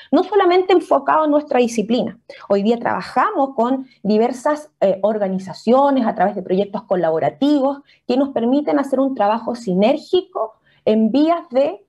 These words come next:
una transformación digital para formar,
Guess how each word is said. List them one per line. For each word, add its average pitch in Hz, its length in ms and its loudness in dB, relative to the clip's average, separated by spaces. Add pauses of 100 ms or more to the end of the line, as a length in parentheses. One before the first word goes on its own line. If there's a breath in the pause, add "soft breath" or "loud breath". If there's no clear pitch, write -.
(180)
una 277 220 2
transformación 240 1080 -2
digital 202 760 -2 (440 loud breath)
para 196 360 0
formar, 214 560 -2